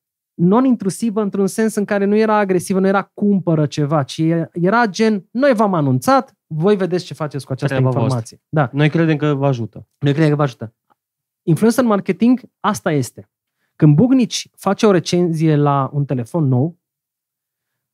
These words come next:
Speaker 1: nu e o reclamă. Ea este o reclamă, poate că e semna-, e, e plătită de, de brandul respectiv, dar eu am dat play să văd acel video al lui Bucnici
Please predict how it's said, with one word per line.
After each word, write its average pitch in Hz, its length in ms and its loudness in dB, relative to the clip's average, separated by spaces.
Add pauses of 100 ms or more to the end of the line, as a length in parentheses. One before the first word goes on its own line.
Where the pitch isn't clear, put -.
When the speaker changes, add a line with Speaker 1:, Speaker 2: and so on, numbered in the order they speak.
(200)
Speaker 1:
nu 147 160 2
e 247 80 4
o - 20 4
reclamă. 113 480 -2 (440)
Ea 143 140 0
este 254 180 2
o - 20 4
reclamă, 240 300 2
poate 147 200 2
că 151 80 -2
e - 20 2
semna-, 160 300 0
e, 160 160 4
e 160 200 4
plătită 165 380 -2
de, 170 260 0
de 160 80 0
brandul 180 240 0
respectiv, 170 400 -4
dar 165 280 0
eu 226 120 2
am 220 180 0
dat 214 220 -2
play 185 420 2
să 156 180 -6
văd 170 160 -4
acel 165 280 -8
video 160 220 -4
al 147 60 2
lui 135 100 2
Bucnici 147 560 0